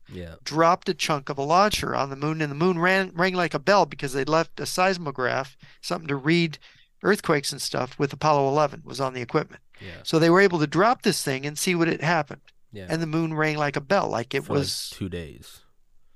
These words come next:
Speaker 2: Right. Like the moon had a metal
Speaker 1: Mm.
Speaker 2: shell underneath the Earth, underneath the Earth pack. It had a metal shell and was hollow. Well, this is what this,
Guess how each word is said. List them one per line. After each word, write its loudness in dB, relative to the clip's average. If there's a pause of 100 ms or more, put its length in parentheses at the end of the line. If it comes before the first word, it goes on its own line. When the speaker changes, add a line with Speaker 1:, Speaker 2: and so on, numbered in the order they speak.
(200)
Speaker 2:
Right. 2 (520)
Like 2
the 4
moon 4
had 2
a 2
metal 0
Speaker 1:
Mm. -6
Speaker 2:
shell 0
underneath -4
the 2
Earth, 4 (300)
underneath -2
the 4
Earth 2
pack. -2
It -2
had 0
a -2
metal 0
shell 0
and -4
was -8
hollow. 0 (280)
Well, 0
this 0
is -6
what 2
this, 0